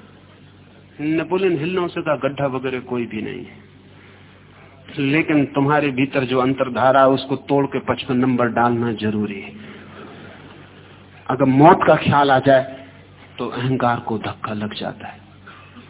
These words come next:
धन का ख्याल आ जाए, तो धक्का लग जाता है,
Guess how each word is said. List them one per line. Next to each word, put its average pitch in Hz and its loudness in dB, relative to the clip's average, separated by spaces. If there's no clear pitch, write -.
धन 151 4
का 185 2
ख्याल 143 0
आ 127 0
जाए, 123 -6
तो 110 -8
धक्का 107 -8
लग 107 -8
जाता 101 -14
है, 104 -18